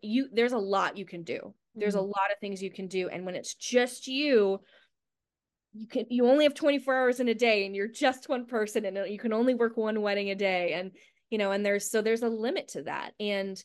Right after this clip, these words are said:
Speaker 1: a lot of people are like, "Oh, well, I'll just raise my prices." But that's, there's only so,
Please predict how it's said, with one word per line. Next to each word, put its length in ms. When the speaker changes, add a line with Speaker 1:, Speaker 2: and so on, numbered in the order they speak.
Speaker 1:
a 60
lot 140
of 40
people 180
are 20
like, 160
"Oh, 120
well, 100
I'll 60
just 180
raise 200
my 120
prices." 640
But 180
that's, 540
there's 240
only 320
so, 460